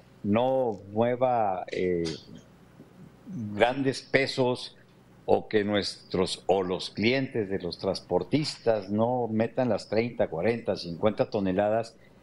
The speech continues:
eh, pues es difícil porque la autoridad no tiene la infraestructura como para poder,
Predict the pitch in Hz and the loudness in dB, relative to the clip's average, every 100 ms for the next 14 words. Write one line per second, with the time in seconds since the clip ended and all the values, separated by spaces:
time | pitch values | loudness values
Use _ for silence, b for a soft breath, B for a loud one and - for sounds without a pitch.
0 | - 117 110 - - 120 - 135 143 170 | -2 0 0 -4 -2 -2 0 0 0 0
1 | 196 - 151 - 165 - 131 117 - 120 | -4 -2 -2 0 -2 -2 -2 -2 0 0
2 | 113 110 113 117 127 160 170 160 170 156 | 2 0 0 2 0 0 -2 0 2 0
3 | 120 - 107 92 - 101 - - 160 139 | -2 0 0 0 -4 -6 -2 0 2 2
4 | - 110 101 98 - 98 95 92 95 101 | 0 0 0 2 2 2 0 0 2 2
5 | 117 120 | 2 -2